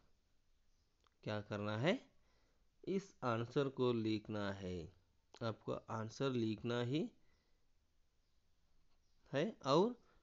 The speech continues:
ऐ की, ऐ स्वर से बने वाक्य अच्छी तरह आप लिखे, अ, पढ़े हुए तो ये प्रश्नों को उत्तर देने की बहुत ही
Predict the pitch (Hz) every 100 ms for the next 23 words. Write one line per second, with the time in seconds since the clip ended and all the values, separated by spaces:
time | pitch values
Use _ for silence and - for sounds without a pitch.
0 | _ _ _ _ _ _ - 147 170 180
1 | 180 180 175 - _ _ _ _ _ -
2 | 139 160 175 147 135 135 143 123 123 131
3 | 123 127 127 - 120 - 160 165 147 127
4 | 120 127 - 117 113 113 110 110 104 131
5 | 131 117 107 - 107 123 127 110 101 92
6 | 123 220 - - _ _ - _ _ _
7 | _ _ _ _ _ - 170 170 135 131
8 | - 151 156 160 151 131 131 135 135 120
9 | 117 113 110 104 160 196 - 131 110 107
10 | 110 104 165 233